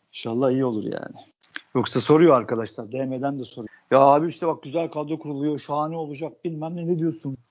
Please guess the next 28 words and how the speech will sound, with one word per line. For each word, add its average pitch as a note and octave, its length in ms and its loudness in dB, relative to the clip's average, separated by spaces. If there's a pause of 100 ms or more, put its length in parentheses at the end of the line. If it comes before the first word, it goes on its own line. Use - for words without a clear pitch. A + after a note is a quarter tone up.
Yine D3 180 2
tekrar E3 360 2
edeyim D#3 160 0
arkadaşlar. C#3+ 520 -4 (100)
Kusuruma C#3+ 380 -2
bakmayın. C3+ 580 0
Bir G#2+ 60 -10
şey C#3+ 220 2
diyemiyorum A3+ 460 6
çünkü F#3 180 -8
bir E3 40 -6
şey E3+ 160 2
göremedim. D#3+ 480 4 (340)
Yani C3 100 -6
hayali D#3 440 8
bir G#3+ 60 2
şeyden E3 340 -4
konuşamam. D#3+ 540 -6 (220)
E, - 40 -20
tabii E3 240 -2
ki D#3 80 -8
güzel D3 240 -2
işler C3+ 320 -4
yapılıyor. C3+ 380 -6
İstediklerimiz D#3+ 640 -2
alınıyor. D#3+ 420 2
On D#3 280 0
numara D3+ 360 2